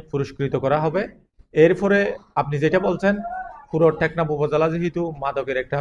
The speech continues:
খারাপ তকমা আছে, সেক্ষেত্রে এখানে অনলাইন জুয়া পাশাপাশি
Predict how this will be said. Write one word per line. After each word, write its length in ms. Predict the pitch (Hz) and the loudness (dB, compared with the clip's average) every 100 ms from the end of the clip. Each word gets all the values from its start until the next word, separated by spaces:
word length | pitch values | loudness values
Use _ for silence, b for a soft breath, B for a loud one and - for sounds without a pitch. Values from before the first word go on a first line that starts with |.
| - _ - 370 381 | -8 _ -12 -8 -4
খারাপ 240 | 147 156 147 - | 0 0 0 -4
তকমা 280 | 143 139 131 | -4 -2 -4
আছে, 200 | 127 180 247 - _ _ - | -2 -4 -6 -16 _ _ -4
সেক্ষেত্রে 440 | 196 196 196 180 190 185 147 | 0 2 0 2 4 2 -2
এখানে 280 | 143 165 170 160 131 - | -2 0 -2 -4 -8 -4
অনলাইন 400 | 139 156 165 165 | -4 0 -2 -2
জুয়া 260 | 143 156 156 156 - - - | -2 4 4 4 -2 -10 -6
পাশাপাশি 480 | 139 151 160 160 | -2 0 0 0